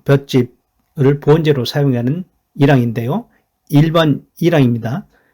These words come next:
이 일항은 보온을 위해서 피복 재료로 볏짚을 삼 센티미터 정도 덮고, 그 위에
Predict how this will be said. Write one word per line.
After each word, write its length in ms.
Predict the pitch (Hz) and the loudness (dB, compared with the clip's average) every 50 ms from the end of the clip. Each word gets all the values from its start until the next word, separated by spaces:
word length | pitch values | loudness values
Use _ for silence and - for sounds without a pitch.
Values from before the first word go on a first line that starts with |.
| _ _ _ _ _ | _ _ _ _ _
이 140 | - 151 156 | -6 0 2
일항은 460 | 185 185 165 143 127 127 151 214 247 - _ _ _ _ _ _ | 2 4 4 4 2 2 0 -2 -4 -6 _ _ _ _ _ _
보온을 400 | - 151 165 175 185 175 151 135 | 0 2 4 4 4 4 4 4
위해서 460 | 131 127 120 - 131 131 143 - - _ _ _ _ _ _ _ _ _ | 4 2 2 0 -2 -4 -4 -6 -12 _ _ _ _ _ _ _ _ _
피복 340 | - 240 240 240 226 - - | 0 0 2 2 0 -2 -2
재료로 520 | - 143 135 143 127 123 131 190 202 - _ | -2 0 2 2 2 2 -2 -4 -6 -8 _
볏짚을 540 | - 147 147 147 - - 156 139 139 143 151 | 0 0 0 0 -2 -2 0 2 2 2 0
삼 220 | - - 233 254 | 0 2 2 2
센티미터 420 | 247 - 240 208 - - 160 147 147 | 2 2 0 -2 -4 -6 -10 -6 -4
정도 460 | - 127 120 113 135 143 190 - _ _ _ _ _ _ | -2 -2 -2 -2 -2 -4 -4 -6 _ _ _ _ _ _
덮고, 540 | 147 147 147 - - - 120 139 - - _ _ - | 0 0 0 0 -2 -2 -2 -2 -2 -6 _ _ 0
그 180 | 139 139 147 | 4 4 6
위에 340 | 143 131 120 139 190 254 | 6 6 4 2 0 -2